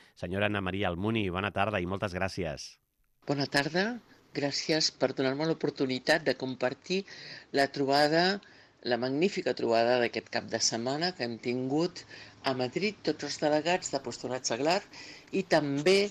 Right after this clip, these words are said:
Speaker 2: eh,
Speaker 1: Mhm.
Speaker 2: tots els presidents de moviments, eh,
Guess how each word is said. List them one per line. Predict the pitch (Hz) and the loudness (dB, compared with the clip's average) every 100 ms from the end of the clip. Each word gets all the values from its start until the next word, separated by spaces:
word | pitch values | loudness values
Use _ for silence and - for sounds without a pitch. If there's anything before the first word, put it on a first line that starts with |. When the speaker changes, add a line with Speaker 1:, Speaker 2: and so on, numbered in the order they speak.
| - - - - - | -6 -18 -20 -4 2
Speaker 2:
eh, | |
Speaker 1:
Mhm. | 131 127 120 117 113 | 2 4 2 0 2
Speaker 2:
tots | 170 170 | 0 0
els | 160 | -2
presidents | - 147 143 143 196 220 190 - | -2 -2 0 2 4 2 2 0
de | |
moviments, | 131 131 131 135 160 170 180 - - - - - - | 0 2 2 4 4 4 2 2 2 -2 -20 -20 -6
eh, | 123 120 113 120 | 0 0 0 -4